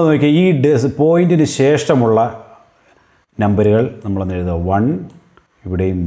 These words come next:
വൺ. അതാണ് ഈ എഴുതിയിരിക്കുന്നത്, ലെഫ്റ്റ് സൈഡിൽ എഴുതിയിരിക്കുന്നത് വൺ വൺ. മുകളിൽ നിന്ന് താഴോട്ട് count ചെയ്യുക. മുമ്പേ എഴുതിയതിൻ്റെ നേരെ ഓപ്പോസിറ്റ്, മുമ്പേ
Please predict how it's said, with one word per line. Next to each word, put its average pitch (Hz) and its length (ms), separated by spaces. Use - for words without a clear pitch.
വൺ. 80 120
അതാണ് 135 300
ഈ - 100
എഴുതിയിരിക്കുന്നത്, 110 480
ലെഫ്റ്റ് 104 200
സൈഡിൽ 110 300
എഴുതിയിരിക്കുന്നത് 90 500
വൺ 92 100
വൺ. 76 120
മുകളിൽ 220 340
നിന്ന് 180 140
താഴോട്ട് 185 480
count 110 240
ചെയ്യുക. 82 180
മുമ്പേ 156 240
എഴുതിയതിൻ്റെ 147 360
നേരെ 147 200
ഓപ്പോസിറ്റ്, 139 420
മുമ്പേ 131 220